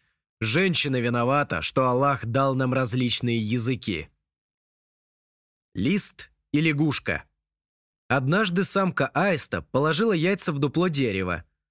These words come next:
Когда она их высидела, и маленькие аисты вылупились уже из яйца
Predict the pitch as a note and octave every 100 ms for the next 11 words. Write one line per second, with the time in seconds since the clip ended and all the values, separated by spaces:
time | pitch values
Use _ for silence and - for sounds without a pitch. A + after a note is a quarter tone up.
0 | _ _ _ - B2 C#3 D#3 D3+ E3+ D3
1 | - C3 G#3 - B2 F#2 E2 D#2 _ -
2 | D#3+ E3 D3 C3 C#3 C#3 - C#3+ B2 -
3 | A#2+ C#3+ G#3+ D#3+ G#2+ F#2 F2+ A#2+ A#2 C#3
4 | A#2 G#2+ E3+ - B2+ F2